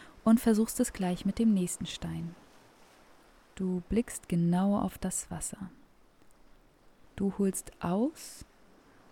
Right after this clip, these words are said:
und der Stein fliegt über das Wasser. Er hopst eins, zwei, dreimal und wird dann von den Wellen verschluckt. Du gehst ein Stück weiter am Meer entlang.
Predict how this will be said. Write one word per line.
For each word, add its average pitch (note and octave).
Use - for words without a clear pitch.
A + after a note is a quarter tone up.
und G3+
der F#3+
Stein F#3+
fliegt F#3+
über F3
das F3
Wasser. D#3+
Er F3
hopst -
eins, G3
zwei, F#3
dreimal F3
und F3
wird F3
dann F3+
von G#3+
den G#3+
Wellen E3+
verschluckt. -
Du A#3
gehst B3+
ein A3+
Stück -
weiter G3
am F3+
Meer F3
entlang. F3